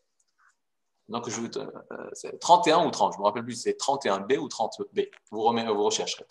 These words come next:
En tout cas, regardez bien l'histoire. Le Akadosh Borou dit cette phrase, et c'est une devinette que la Gemara dit. C'est pas une devinette dans la Gemara, mais moi, je fais en forme de, de, de, de question,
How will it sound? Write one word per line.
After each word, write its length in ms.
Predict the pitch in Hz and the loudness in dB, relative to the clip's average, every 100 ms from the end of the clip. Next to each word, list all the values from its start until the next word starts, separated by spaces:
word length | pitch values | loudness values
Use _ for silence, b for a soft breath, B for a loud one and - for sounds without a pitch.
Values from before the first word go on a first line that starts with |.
| - | 0
En 100 | - | 2
tout 120 | 127 | 2
cas, 140 | 175 175 | 6 8
regardez 260 | 143 123 | 8 8
bien 120 | 95 90 | 4 0
l'histoire. 360 | 90 - - _ _ _ - B B B B B B B _ _ - - _ _ | -8 -12 -16 _ _ _ -20 B B B B B B B _ _ -16 -16 _ _
Le 920 | 123 117 117 113 110 107 104 101 98 98 98 95 92 - | -4 2 4 6 8 6 6 4 2 0 -2 -4 -4 4
Akadosh 400 | 113 170 170 156 | 4 4 2 0
Borou 260 | 135 135 175 | 0 -2 -4
dit 140 | 131 | -4
cette 240 | - 107 | -2 -4
phrase, 400 | - 87 82 156 - - _ | -2 4 4 2 -6 -14 _
et 60 | 101 | -8
c'est 140 | - | -6
une 100 | 139 127 | -2 0
devinette 680 | 123 110 98 143 202 - _ - | 0 0 -2 -2 -4 -12 _ -6
que 80 | |
la 80 | 95 | -4
Gemara 260 | 92 98 - | -2 -2 -2
dit. 160 | 107 92 | -4 -4
C'est 80 | - | 2
pas 80 | |
une 80 | 151 | 4
devinette 320 | 120 113 143 | 4 2 2
dans 80 | 107 | 2
la 100 | 98 | 0
Gemara, 340 | 104 92 82 - | 0 -2 -2 -6
mais 60 | 104 | -6
moi, 140 | 139 | -4
je 100 | 135 | -4
fais 160 | - 120 | -4 -4
en 120 | 107 | 0
forme 280 | - 107 101 | 4 4 2
de, 100 | 190 | -4
de, 160 | 190 | -6
de, 120 | - | -6
de 140 | 196 104 | -6 -4
question, 400 | - 107 156 | -2 0 4